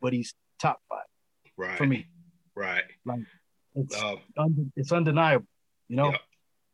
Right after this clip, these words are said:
Speaker 2: Yep. Yep. I'd agree. I definitely agree. Um, Kool G Rap.
Speaker 1: Yeah. Uh, is he in my top five? Nah.
Speaker 2: That's a tough one.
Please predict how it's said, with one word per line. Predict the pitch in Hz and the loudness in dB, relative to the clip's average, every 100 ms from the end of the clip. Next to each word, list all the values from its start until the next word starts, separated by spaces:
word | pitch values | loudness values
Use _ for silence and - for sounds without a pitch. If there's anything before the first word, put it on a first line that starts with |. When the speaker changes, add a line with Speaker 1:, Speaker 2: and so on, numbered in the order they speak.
| _ | _
Speaker 2:
Yep. | - 85 - _ _ _ | -6 -4 -6 _ _ _
Yep. | 92 85 - - - | -8 -8 -10 -10 -2
I'd | 104 110 | 0 0
agree. | 107 117 98 - - | -2 0 -2 -4 -6
I | 98 101 | -4 -4
definitely | 87 113 101 113 95 | -4 -4 -4 -6 -8
agree. | 90 101 85 - - - - | -8 -10 -10 -12 -20 -16 -2
Um, | 120 127 123 117 - _ _ _ _ _ _ _ _ _ _ - - - | 4 6 4 2 -10 _ _ _ _ _ _ _ _ _ _ -20 -18 -2
Kool | 160 | 0
G | 135 123 | 2 4
Rap. | 123 123 - - _ _ _ _ _ _ _ _ _ _ _ _ _ - | 4 4 0 -8 _ _ _ _ _ _ _ _ _ _ _ _ _ -6
Speaker 1:
Yeah. | 113 117 98 _ _ - | 0 0 -2 _ _ 0
Uh, | 135 147 - | 2 2 2
is | 139 | 0
he | 151 | 2
in | 156 | 2
my | 143 143 | 2 2
top | 170 156 - | 2 0 2
five? | 160 156 147 _ _ _ _ _ _ _ _ _ _ _ _ _ _ _ _ _ - | 4 4 2 _ _ _ _ _ _ _ _ _ _ _ _ _ _ _ _ _ 0
Nah. | 135 120 - - - - - - - - - - _ _ _ - | 2 2 -4 -6 -2 -2 -4 -8 -14 -20 -16 -16 _ _ _ -18
Speaker 2:
That's | - | -10
a | 113 | -8
tough | - 143 151 | 0 2 2
one. | 113 95 | -2 -10